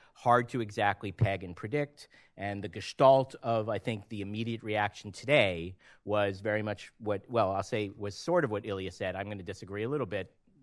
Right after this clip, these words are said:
for whatever this prediction is worth. I actually think it was clear that the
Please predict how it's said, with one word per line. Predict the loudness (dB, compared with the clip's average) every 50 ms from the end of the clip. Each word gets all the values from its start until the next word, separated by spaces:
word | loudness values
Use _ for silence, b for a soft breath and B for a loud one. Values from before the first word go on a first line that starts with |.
| -20 _
for | -8 -4
whatever | -2 0 0 0 -2
this | -4 -8
prediction | -6 -6 -8 -8 -8 -10 -8 -8
is | -6 -4
worth. | 0 4 4 4 4 2 -2 B B B B B B B B
I | 8 8 10
actually | 10 8 6 2 -8 -6
think | -4 -6 -6 -4
it | -6
was | -8 -8 -8
clear | -10 -8 -4 -2 0 0 0 0 0 -2 -4 b b b b b -4
that | 0 4 4 6 6 4 2 0 -4 -14 -16 -16 -18 -18 -18 -16 -16 -16 -14
the | -10 -8 -8 -6 -6 -6 -6 -8 -8 -10